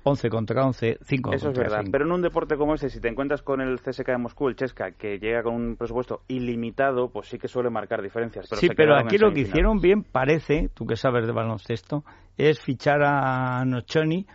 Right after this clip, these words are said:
Speaker 1: para
Speaker 2: Eso es.
Speaker 1: jugar este partido.
Speaker 2: Bueno, prácticamente,
Speaker 1: Prácticamente
Speaker 2: ¿no?
Speaker 1: la final, porque no ha jugado en todo el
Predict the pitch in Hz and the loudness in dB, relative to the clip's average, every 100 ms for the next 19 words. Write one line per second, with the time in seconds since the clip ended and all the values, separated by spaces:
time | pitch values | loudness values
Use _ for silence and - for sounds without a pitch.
0 | - - 120 92 131 160 - _ - - | -4 -2 -2 0 2 2 -2 _ -20 -20
1 | - 127 139 110 95 - 87 - - - | -8 -4 -4 -4 -6 -8 -12 -14 -20 -6
2 | 151 - - 147 185 - 175 156 160 170 | -2 0 0 0 2 4 4 6 6 6
3 | 190 151 139 135 143 190 233 135 113 127 | 6 4 4 4 4 4 4 2 2 2
4 | - 156 143 120 143 147 | 2 4 4 4 4 6